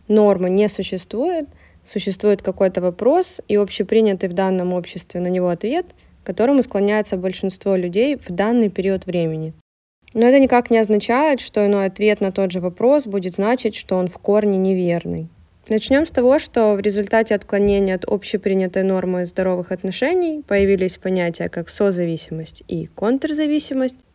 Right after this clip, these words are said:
но не стоит их воспринимать как два отдельных полюса, которые никогда не смогут пересекаться. Они очень могут пересекаться и очень часто пересекаются. В основе этих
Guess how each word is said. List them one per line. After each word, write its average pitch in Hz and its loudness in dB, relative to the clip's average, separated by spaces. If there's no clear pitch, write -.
но 233 6
не 226 8
стоит 226 2
их 208 0
воспринимать 202 2
как 180 -6
два 196 2
отдельных 180 0
полюса, 294 0
которые 226 2
никогда 214 2
не 208 2
смогут 196 -4
пересекаться. 185 -6
Они 190 2
очень 285 4
могут 262 4
пересекаться 214 0
и 190 -2
очень 190 0
часто 196 -4
пересекаются. 170 -8
В 202 -4
основе 269 6
этих 220 2